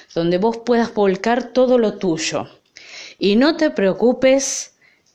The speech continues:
te digo, no te preocupes si de, de un día para el otro cambias de idea o de parecer sobre cualquier aspecto. No importa, registralo.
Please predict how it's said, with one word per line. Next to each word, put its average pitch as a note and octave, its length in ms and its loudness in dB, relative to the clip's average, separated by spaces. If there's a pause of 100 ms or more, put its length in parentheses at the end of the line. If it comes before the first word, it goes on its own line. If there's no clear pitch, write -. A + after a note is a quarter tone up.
te F3 120 0
digo, E3 420 -2
no A3 800 2
te G3+ 120 0
preocupes E3+ 1000 -2 (360)
si E3 220 -4
de, F3+ 400 0
de G3 180 2
un G#3 160 4
día F#3+ 300 2
para F3 200 -2
el F3+ 100 2
otro B3 580 0 (360)
cambias G3 380 0
de G3+ 80 4
idea G#3+ 560 2 (140)
o G3 120 2
de F3+ 120 0
parecer F3+ 680 0 (220)
sobre F#3 300 0
cualquier F#3 300 0
aspecto. - 520 -4
No G#3 140 2
importa, G3 540 0
registralo. F#3 800 -2